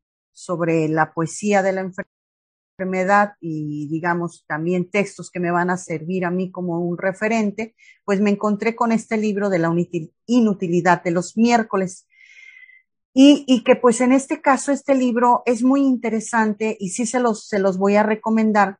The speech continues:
porque, eh, se ve-, centra en lo que viene siendo la enfermedad mental, pero es el rechazo hacia la enfermedad mental,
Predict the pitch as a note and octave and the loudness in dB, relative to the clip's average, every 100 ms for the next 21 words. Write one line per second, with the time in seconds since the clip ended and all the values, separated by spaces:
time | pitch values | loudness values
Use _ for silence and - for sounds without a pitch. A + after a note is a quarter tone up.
0 | - - _ _ B3 B3+ A#3 B3 A#3+ - | -20 -20 _ _ 4 4 4 -2 -4 -2
1 | G3 G3+ F#3+ F#3+ A3 G#3+ G#3 - B3 A3+ | 0 2 2 -2 -2 0 0 0 0 2
2 | A3+ - F#3+ F3+ F#3 G3 G#3 A3 G#3 - | 0 0 -2 -2 -2 -2 0 -2 -4 -4
3 | G#3+ G3+ F#3+ G3+ G3+ _ _ F#3+ F#3 G3 | -2 0 2 0 -2 _ _ -4 -2 -2
4 | F#3 F3+ F3+ F3 G3 F#3 F3+ D3 - F#3 | 0 2 0 0 -2 -2 -2 -4 -2 2
5 | G#3 A3 B3+ A3 F#3 F3 A3+ A3+ G3+ F3 | 2 2 -4 -2 -4 -2 0 0 -2 -10
6 | F3+ E3+ E3 F3 E3+ E3+ E3+ E3+ D#3+ D#3 | -6 -6 -6 -6 -2 -2 -2 -4 -4 -6
7 | D3+ | -8